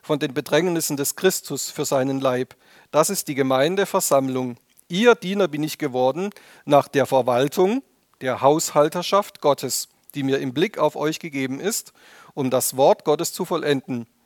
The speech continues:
Das Geheimnis, das von den Zeitaltern und den, und von den Geschlechtern her verborgen war." Jetzt spricht er schon wieder von diesem Geheimnis, ne?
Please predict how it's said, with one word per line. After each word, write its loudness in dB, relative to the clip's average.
Das -2
Geheimnis, 4
das 2
von -6
den -6
Zeitaltern 2
und -6
den, -4
und -8
von -4
den -4
Geschlechtern -2
her 2
verborgen 0
war." 0
Jetzt -10
spricht -8
er -4
schon -6
wieder -4
von -6
diesem -6
Geheimnis, -4
ne? -4